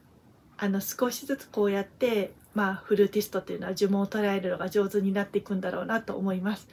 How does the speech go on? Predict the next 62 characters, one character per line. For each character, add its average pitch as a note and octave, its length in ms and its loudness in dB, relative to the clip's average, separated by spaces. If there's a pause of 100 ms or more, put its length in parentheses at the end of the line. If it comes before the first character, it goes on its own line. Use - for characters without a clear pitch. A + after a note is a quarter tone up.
(480)
ま D#4 240 4
あ、 - 60 -4 (160)
呪 C#4 180 0
文 E4 140 -2
の E4 240 0
大 F#4+ 60 2
元、 F#4+ 340 -2 (160)
例 D4 100 2
え C#4 40 4
ば、 C4 380 2
え G3+ 80 0
ー G3+ 120 2
と、 G3+ 120 -8
ハ G#3+ 100 0
リ G3+ 80 2
ー G#3 40 0
ポ G3+ 120 -4
ッ - 20 -6
タ F#3+ 120 -8
ー - 20 -6
だ E3+ 80 -8
っ - 40 -14
た - 100 -8
ら F#3 140 -6
ラ F#3 40 -4
テ G#3 160 0
ン G3 80 2
語 G3+ 100 2
が F#3+ 100 0
わ G3 120 0
か G#3+ 140 0
る G3+ 100 2
よ F3+ 80 0
う F3+ 40 -4
に F#3 80 -6
な F3 120 -8
る E3+ 80 -10
と E3+ 100 -12
も F#3 140 -4
っ - 40 -10
と - 100 -10
速 F3+ 220 -4
く F#3 140 -8
な F3 120 -8
る D3+ 100 -10
ん C#3+ 60 -10
だ - 100 -12
ろ - 140 -12
う - 20 -8
な G3 140 0
と - 140 -8
思 F#3 220 0
う F#3 60 -6
わ F3 120 -8
け E3+ 120 -10
な E3 100 -12
ん - 60 -14
で D#3+ 100 -14
す - 120 -16
け F#3+ 100 -10
ど G3+ 120 -6
も、 A#3+ 180 -2